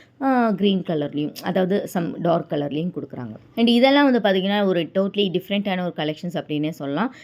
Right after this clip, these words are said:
இதோட பிரைஸ் வந்து ஆயிரத்தி நூத்தி எண்பது ரூபாய் மட்டும்தாங்க. இது வந்து பார்த்தீங்கன்னா, actually ஒரு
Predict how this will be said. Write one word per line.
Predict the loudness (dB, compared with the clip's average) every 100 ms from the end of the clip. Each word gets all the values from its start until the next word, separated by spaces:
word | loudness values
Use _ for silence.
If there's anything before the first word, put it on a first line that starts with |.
| -10
இதோட | 4 8 8
பிரைஸ் | 6 2 2
வந்து | 0 0
ஆயிரத்தி | 2 2 0 -2 -2 -2
நூத்தி | -2 -2 -4
எண்பது | -4 -2 -2
ரூபாய் | -2 -4 -4
மட்டும்தாங்க. | -4 -4 -6 -4 -4 -4
இது | -6 -8
வந்து | -8 -6
பார்த்தீங்கன்னா, | -8 -6 -6 -8
actually | -8 -6 -4
ஒரு | -4